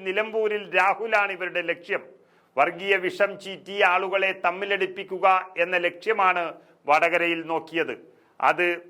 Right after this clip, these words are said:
തെരഞ്ഞെടുപ്പ് വരെ ചർച്ചയാവുകയും ചെയ്തു. അവിടെ തെരഞ്ഞെടുപ്പ് കഴിഞ്ഞപ്പോഴാണ് യഥാർത്ഥ പ്രതികൾ സി പി എമ്മുകാർ എന്ന് വ്യക്തമായത്. എന്നാൽ നിലമ്പൂരിൽ എസ് ഡി പി ഐയും കോൺഗ്രസും ഒന്നാണെന്ന് വരുത്തി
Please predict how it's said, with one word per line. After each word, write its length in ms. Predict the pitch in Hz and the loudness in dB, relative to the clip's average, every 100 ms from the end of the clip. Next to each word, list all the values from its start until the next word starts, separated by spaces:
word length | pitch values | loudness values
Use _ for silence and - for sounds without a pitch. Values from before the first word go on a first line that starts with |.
| 165 | 0
തെരഞ്ഞെടുപ്പ് 600 | 170 190 214 208 196 185 | 2 2 0 0 0 0
വരെ 180 | 180 175 160 - 180 | 2 2 -2 -2 2
ചർച്ചയാവുകയും 800 | 170 - 220 196 180 165 165 156 170 | 2 0 2 2 2 -2 -8 -8 -6
ചെയ്തു. 260 | 160 156 156 - 139 | -6 -6 -10 -8 -6
അവിടെ 240 | 151 151 - - _ _ 143 | -2 -2 -4 -18 _ _ 0
തെരഞ്ഞെടുപ്പ് 540 | 160 175 185 190 202 - | 0 0 -2 0 -2 2
കഴിഞ്ഞപ്പോഴാണ് 880 | 180 180 214 233 240 226 196 180 180 175 175 147 | 2 0 -2 -2 2 4 4 2 -2 -6 -8 -8
യഥാർത്ഥ 420 | 156 180 180 202 185 | 0 2 2 -2 -6
പ്രതികൾ 360 | 170 160 175 180 - - - - | -4 -2 2 2 -2 -14 -20 -14
സി 120 | 160 185 - | -8 -8 -2
പി 100 | 226 | 0
എമ്മുകാർ 360 | 214 196 180 175 170 | 0 2 4 4 0
എന്ന് 180 | 165 156 107 127 | -4 -6 -6 -6
വ്യക്തമായത്. 640 | 139 165 147 139 127 107 - _ _ _ 156 | -4 -2 2 2 0 -8 -14 _ _ _ 0
എന്നാൽ 220 | 196 196 180 | 2 2 0
നിലമ്പൂരിൽ 580 | 202 262 262 247 180 110 92 - 127 151 | 0 0 0 0 0 -2 -10 -16 -4 -4
എസ് 140 | - | -4
ഡി 100 | 190 196 | -10 -10
പി 100 | 196 190 | -2 0
ഐയും 220 | 185 190 185 180 - | 0 -2 -6 -4 2
കോൺഗ്രസും 600 | 175 220 220 - 202 190 - 147 | 2 2 0 -2 -4 -6 -6 -2
ഒന്നാണെന്ന് 540 | 175 214 240 247 233 214 | 0 2 2 2 -2 -2
വരുത്തി 300 | 190 175 180 | -2 -2 -6